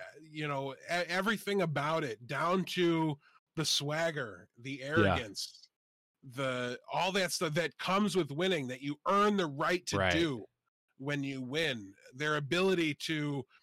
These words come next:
Speaker 1: recognize weaknesses. And, and there's one thing I can really criticize on this team,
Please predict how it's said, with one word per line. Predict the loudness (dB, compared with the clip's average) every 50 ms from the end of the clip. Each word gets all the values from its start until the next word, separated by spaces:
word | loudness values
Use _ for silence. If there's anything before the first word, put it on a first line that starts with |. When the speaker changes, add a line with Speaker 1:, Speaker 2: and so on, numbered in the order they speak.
| _ _ _ _ _ _ _ _ _ _ _ _ -12 -4
Speaker 1:
recognize | -2 0 0 0 -2 -4 -6 -4 -2 0 2 2 2 2 0 -2 -4 -6
weaknesses. | -6 -6 -6 -6 -4 -4 -4 -2 -2 -2 -2 -2 -2
And, | -4 -4 -4 -4
and | -4 -2 0
there's | 2 2 0 0
one | -2 -2 0 2 2 4 4 2 2 0 0
thing | 0 0 0 2 2 2
I | 0 0 -2
can | -2 -4 -4
really | -2 -2 -4 -4 -4
criticize | -4 -4 -4 -4 -4 -4 -4 -4 -4 -4 -6 -8 -10 -8 -8
on | -6 -6
this | -6 -6 -6 -6
team, | -6 -6 -8 -8